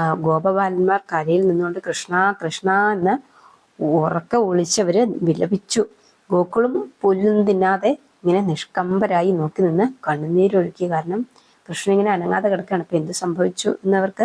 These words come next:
അറിയില്ലല്ലോ. "അയ്യോ കൃഷ്ണ, നീ ഞങ്ങളെ വിട്ടേച്ചു പോയോ?" എന്ന്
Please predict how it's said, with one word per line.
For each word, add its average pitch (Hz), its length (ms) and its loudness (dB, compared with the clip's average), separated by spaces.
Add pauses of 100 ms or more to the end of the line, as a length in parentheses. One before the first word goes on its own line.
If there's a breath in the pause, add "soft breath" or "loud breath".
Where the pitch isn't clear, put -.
(160)
അറിയില്ലല്ലോ. 190 520 0 (220 soft breath)
"അയ്യോ 208 220 4
കൃഷ്ണ, 233 460 0
നീ 233 140 4
ഞങ്ങളെ 220 260 4
വിട്ടേച്ചു 202 440 0
പോയോ?" 196 460 4
എന്ന് 196 220 2